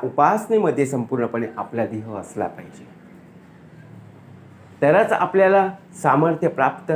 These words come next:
नक्कीच होणार आहे. परंतु प्रत्यक्षात जर पाहायला गेलो,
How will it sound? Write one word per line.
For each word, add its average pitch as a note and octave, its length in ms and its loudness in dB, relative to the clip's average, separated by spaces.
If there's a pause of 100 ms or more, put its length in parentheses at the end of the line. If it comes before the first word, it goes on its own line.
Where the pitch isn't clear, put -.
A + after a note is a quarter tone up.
(340)
नक्कीच A#2 460 -4
होणार A#2 280 -2
आहे. F2 280 -16 (1500)
परंतु C3 500 2 (420)
प्रत्यक्षात C#3+ 520 -2
जर C#3 180 2
पाहायला C3+ 500 0
गेलो, A#2+ 260 -2